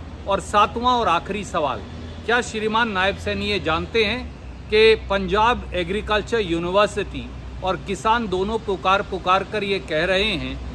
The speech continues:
कि हैप्पी सीडर मशीन से खेती की उत्पादकता कम हो जाती है, तो फिर ऐसे में हैप्पी सीडर का इस्तेमाल कैसे करेगा? क्या सरकार ने कोई शोध करवाई,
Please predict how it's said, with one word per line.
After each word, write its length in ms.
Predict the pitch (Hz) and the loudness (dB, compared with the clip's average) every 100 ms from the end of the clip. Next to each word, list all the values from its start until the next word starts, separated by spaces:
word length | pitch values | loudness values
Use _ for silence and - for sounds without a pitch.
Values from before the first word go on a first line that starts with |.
| - | -8
कि 60 | 196 | -2
हैप्पी 380 | 170 180 - 254 | 2 0 0 -4
सीडर 400 | - 214 185 226 | -2 -2 0 2
मशीन 460 | 180 165 196 214 214 | 0 -4 -4 -4 -4
से 240 | - 233 226 | 0 2 2
खेती 400 | - 180 180 214 | 0 -2 -2 -6
की 160 | 233 | -4
उत्पादकता 720 | 226 165 - 180 175 196 - 233 | -2 -2 0 0 0 -2 0 0
कम 220 | - 226 | 0 0
हो 140 | 180 160 | 0 2
जाती 380 | 147 143 - | 2 2 -4
है, 160 | 120 110 - - - | -8 -8 -12 -16 -4
तो 80 | 233 | -2
फिर 200 | 226 240 | 2 4
ऐसे 340 | 196 202 202 240 | 6 4 4 0
में 120 | 240 | 2
हैप्पी 320 | 190 196 233 | 0 0 -4
सीडर 420 | 208 214 190 233 - | -6 -4 0 0 0
का 60 | - | 0
इस्तेमाल 520 | 202 - 220 202 220 214 | -2 -2 -2 2 2 2
कैसे 300 | 220 208 220 | -2 0 0
करेगा? 440 | - 147 131 107 104 - - - | 2 0 0 -6 -10 -14 -16 -2
क्या 120 | 226 | 0
सरकार 460 | 214 190 170 202 220 | 2 0 4 4 4
ने 140 | 226 | 2
कोई 200 | 226 233 226 | 0 0 0
शोध 340 | - 214 202 | 2 4 4
करवाई, 460 | 240 226 220 240 | 2 2 2 0